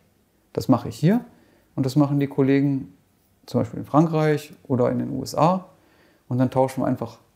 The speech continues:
die Messdaten aus. Und es ist einfach eine, si-, eigentlich ist es eine simple Subtraktion, die man dann macht. Und dann hat man eben die Uhrendifferenz. Dann hat man genau die Differenz zwischen den Uhren.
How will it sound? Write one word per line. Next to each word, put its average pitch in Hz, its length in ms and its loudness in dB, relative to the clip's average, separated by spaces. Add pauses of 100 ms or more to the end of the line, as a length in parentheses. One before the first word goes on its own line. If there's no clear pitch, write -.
(1160)
die 120 60 2
Messdaten 123 480 2
aus. - 460 2 (1300)
Und 139 420 2 (600)
es - 80 -8
ist 120 80 -4
einfach 160 160 4
eine, 147 100 6
si-, 151 160 2 (260)
eigentlich 170 280 4
ist 151 100 2
es 156 60 -4
eine 139 80 4
simple 143 300 2
Subtraktion, 131 600 -2
die 120 60 0
man 120 120 -4
dann 127 120 -4
macht. 151 220 -4
Und 127 100 -6
dann 123 120 -8
hat 123 140 -12
man 127 120 -6
eben 127 320 -8
die 139 120 -12 (220)
Uhrendifferenz. 127 840 2 (280)
Dann 120 100 -8
hat - 140 -12
man 123 120 -6
genau 127 240 -4
die 127 80 -8
Differenz 123 360 -12
zwischen - 260 -14
den - 80 -14
Uhren. - 140 -8